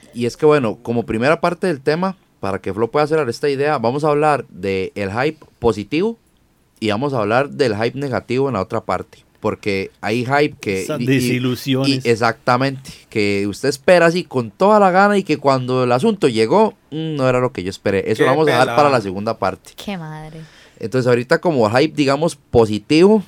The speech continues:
Speaker 1: yo estoy esperando, por ejemplo, el Joker, esta cinta que salió. Entonces vamos a tratar temas de todo tipo: videojuegos, eh, películas,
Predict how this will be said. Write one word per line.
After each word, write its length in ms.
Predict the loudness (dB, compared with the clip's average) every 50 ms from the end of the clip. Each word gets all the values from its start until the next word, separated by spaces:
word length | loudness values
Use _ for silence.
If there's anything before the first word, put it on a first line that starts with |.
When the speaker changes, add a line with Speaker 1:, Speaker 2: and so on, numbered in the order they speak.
| -8 _ _ _ -8
Speaker 1:
yo 160 | -2 0 0
estoy 220 | 0 2 0 0
esperando, 720 | 0 0 -2 0 2 2 2 2 2 0 -2 -4 -4 -4 -6
por 200 | -4 -4 -2 -2
ejemplo, 540 | -2 -2 -2 -4 -6 -4 -2 0 0 0 -2
el 200 | -6 -6 -4 0 2
Joker, 420 | 2 2 2 0 -2 -4 -6 -6 -12 _ _ _ _ _ -6
esta 260 | -6 -6 -4 -6 -8
cinta 300 | -8 -8 -10 -10 -10 -10
que 180 | -8 -8 -8 -8
salió. 480 | -8 -10 -8 -6 -6 -6 -6 -8 -10 -16 _ _ _ _
Entonces 420 | -10 -8 -8 -6 -8 -8 -8 -6 -4
vamos 200 | -4 -2 0 -2
a 60 | -2
tratar 360 | -2 -4 -6 -4 -4 -4 -4 -4
temas 260 | -4 -4 -4 -4 -4
de 80 | -6
todo 200 | -2 -2 -2 -2
tipo: 320 | -2 -4 -6 -6 -4 -4 -4
videojuegos, 880 | -2 -4 -2 0 2 2 2 2 4 4 4 6 6 4 2 0 -4 _ _ _ -20 _ _ _ _ -12
eh, 480 | -6 -4 -2 0 0 0 0 -2 -2 -2
películas, 1160 | -2 -2 -2 0 0 0 -2 -2 -2 -2 0 2 2 2 2 0 0 0 0 0 -2 -4 -10